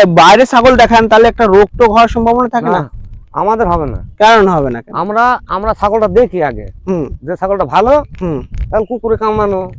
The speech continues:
Speaker 1: হুম।
Speaker 2: কোন কান মান ছিঁড়া,
Speaker 1: হুম, হুম।
Speaker 2: এখন পায়খানা হয়েছে,
Speaker 1: হুম, হুম।
Speaker 2: এসব কোনো আগে বলবো হবে না।
Speaker 1: হবে না?
Speaker 2: ভালো, যে কোনো ভালো ছাগল।
Speaker 1: আর ভিতরে রোগ হলে কি এটা আপনি বুঝতে পারেন?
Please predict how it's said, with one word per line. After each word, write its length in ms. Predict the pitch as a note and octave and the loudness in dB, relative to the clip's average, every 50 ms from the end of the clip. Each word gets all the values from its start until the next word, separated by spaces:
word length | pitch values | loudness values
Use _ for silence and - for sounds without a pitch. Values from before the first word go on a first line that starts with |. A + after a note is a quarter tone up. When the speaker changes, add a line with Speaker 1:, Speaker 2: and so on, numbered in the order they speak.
| - F#3 | -12 -10
Speaker 1:
হুম। 200 | F3 D#3+ C3 C3+ - | -10 -8 -10 -12 -10
Speaker 2:
কোন 140 | - A3 A3 | -8 -8 -6
কান 220 | - G#3+ G#3+ G#3+ | -4 -2 -2 -2
মান 200 | G#3+ G#3+ G#3+ G#3 | -2 -4 -4 -4
ছিঁড়া, 380 | F#3+ - G3+ G3+ G3+ F#3+ F#3 F3+ | -4 -4 -2 -2 0 0 -2 -4
Speaker 1:
হুম, 220 | F3 F#3 F3+ D#3+ D#3 | -4 -6 -6 -4 -6
হুম। 120 | D#3+ C#3 B2+ - - - - - - - - - | -8 -10 -12 -14 -18 -20 -20 -20 -20 -20 -12 -10
Speaker 2:
এখন 160 | F#3 G#3+ G#3 | -6 -6 -6
পায়খানা 420 | F3+ G3+ G3 G#3 G3+ G3 A#3 A3 G3+ | -4 -2 -2 0 0 0 -2 -2 0
হয়েছে, 420 | G#3+ G#3+ G3+ F3 G3 F#3+ F#3 F3+ F3 | 0 0 -2 -2 -6 -8 -8 -8 -6
Speaker 1:
হুম, 180 | F#3+ F#3 E3+ E3 | -6 -6 -6 -6
হুম। 160 | D3+ C3+ F3+ | -8 -8 -10
Speaker 2:
এসব 200 | F3+ - A3 G#3 | -8 -6 -6 -6
কোনো 160 | G#3+ A3 G#3+ | -4 -4 -4
আগে 220 | G3 G3 G3 G3+ | -4 -4 -4 -6
বলবো 300 | G3+ G3 G3+ G3+ F3+ F#3+ | -6 -6 -6 -6 -4 -4
হবে 180 | E3 C#3+ C3 A#2 | -4 -4 -6 -8
না। 280 | G2+ F2 - - _ _ _ _ - - | -12 -16 -20 -20 _ _ _ _ -6 -4
Speaker 1:
হবে 160 | F#3 F#3 E3+ C#3+ | -2 -2 -2 -2
না? 260 | A#2+ G#2+ A#2 _ _ _ - | -4 -8 -12 _ _ _ -6
Speaker 2:
ভালো, 300 | B2+ F3 A3 A#3+ A#3 G3+ | -4 -2 0 0 0 0
যে 80 | G#3+ | -2
কোনো 160 | A3 A#3 A#3 G3+ | -2 -2 -4 -4
ভালো 220 | E3+ G#3 A#3+ A3+ | -2 -2 -2 0
ছাগল। 480 | G#3 B3 B3+ C4 C#4 C#4 - - - F#3 | -2 -2 0 0 -2 -4 -4 -6 -2 -2
Speaker 1:
আর 60 | G3 | 0
ভিতরে 460 | F3 G#3 A#3 G#3+ C4+ C4 B3+ B3 B3 | 2 0 0 2 4 4 6 6 6
রোগ 140 | B3 A3+ B3 | 6 6 6
হলে 120 | B3 B3+ | 4 4
কি 160 | G#3+ A3 B3 | 2 4 4
এটা 300 | B3 A#3 A3 B3 A#3+ A#3 | 4 4 4 4 2 2
আপনি 200 | A#3 - - A#3 | 2 2 0 -4
বুঝতে 280 | A3+ G#3+ A#3 - - C4 | -2 -2 -4 -6 -4 0
পারেন? 220 | B3+ A3+ D#3+ - | 0 0 0 -2